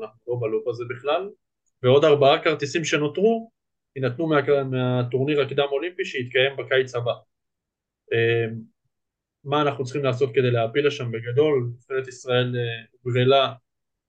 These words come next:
לבית, אה, עם עוד שלוש נבחרות, צ'כיה, אסטוניה וצפון מקדוניה, ובית מקביל שמתקיים בפולין. אה, שתי העולות הראשונות מכל בית, זאת אומרת,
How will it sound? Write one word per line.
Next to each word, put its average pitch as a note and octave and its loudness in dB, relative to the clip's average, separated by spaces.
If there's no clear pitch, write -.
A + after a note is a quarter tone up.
לבית, B2 2
אה, A2+ -2
עם A#2+ -8
עוד B2+ 0
שלוש B2 0
נבחרות, C3 -2
צ'כיה, A#2 -4
אסטוניה B2 -2
וצפון B2 -6
מקדוניה, C3 2
ובית B2+ 4
מקביל B2 -2
שמתקיים A#2+ -6
בפולין. C3 0
אה, A2 0
שתי - -2
העולות C#3+ 0
הראשונות B2+ -8
מכל C3 0
בית, A#2+ 2
זאת - -20
אומרת, A#2 -12